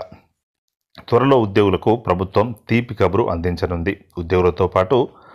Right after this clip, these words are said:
పెన్షనర్లకు నూతన సంవత్సరం కానుకగా అందించాలని ప్రభుత్వం నిర్ణయించినట్టు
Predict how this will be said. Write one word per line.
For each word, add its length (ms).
పెన్షనర్లకు 760
నూతన 320
సంవత్సరం 320
కానుకగా 640
అందించాలని 680
ప్రభుత్వం 480
నిర్ణయించినట్టు 600